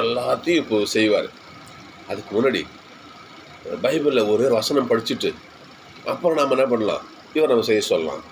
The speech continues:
சொல்லலாமா?" அப்படின்னு எல்லாரும் என்ன பண்ணுவாங்க, "ஆ, சரி" கத்துவாங்க. அப்படி எப்படி பைபிள்ல ஒரு வசனம் படிச்சுட்டு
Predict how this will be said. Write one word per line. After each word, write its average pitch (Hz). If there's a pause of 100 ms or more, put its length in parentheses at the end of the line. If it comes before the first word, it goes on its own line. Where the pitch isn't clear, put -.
சொல்லலாமா?" 160 (200)
அப்படின்னு 95 (100)
எல்லாரும் 165
என்ன 151
பண்ணுவாங்க, 180
"ஆ, 170
சரி" 175 (300)
கத்துவாங்க. 117
அப்படி - (1300)
எப்படி 110 (1080)
பைபிள்ல 107 (680)
ஒரு 185 (100)
வசனம் 156 (1300)
படிச்சுட்டு 139